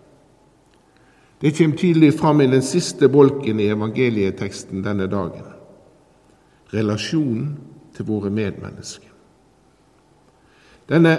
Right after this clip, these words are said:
endra relasjonen til Gud, den forandrer også vårt forhold til våre medmennesker. Som en konsekvens av vårt møte med kjærleikens Gud,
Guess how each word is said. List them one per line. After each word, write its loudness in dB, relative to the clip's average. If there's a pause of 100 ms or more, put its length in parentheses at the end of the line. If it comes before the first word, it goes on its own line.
endra 4 (400)
relasjonen 0
til 0
Gud, -4 (720)
den -2
forandrer -4
også -8
vårt -8
forhold -8 (260)
til -6
våre -6
medmennesker. -12 (1700)
Som 0
en 2
konsekvens -2
av 0
vårt -2
møte 2
med -2
kjærleikens -2 (300)
Gud, -2